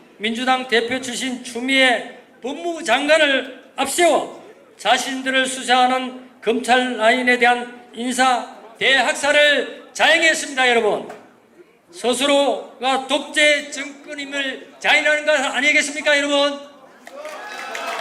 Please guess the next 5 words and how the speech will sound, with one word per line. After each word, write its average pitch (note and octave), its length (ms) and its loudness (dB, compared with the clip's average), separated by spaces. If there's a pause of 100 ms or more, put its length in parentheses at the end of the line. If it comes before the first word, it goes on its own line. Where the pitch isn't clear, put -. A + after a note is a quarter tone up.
(1700)
이렇게 D4 640 2 (460)
오만한 C#4+ 500 2
정권을 C#4 720 0 (140)
그냥 D4+ 480 0
두었다가는 C#4+ 920 -2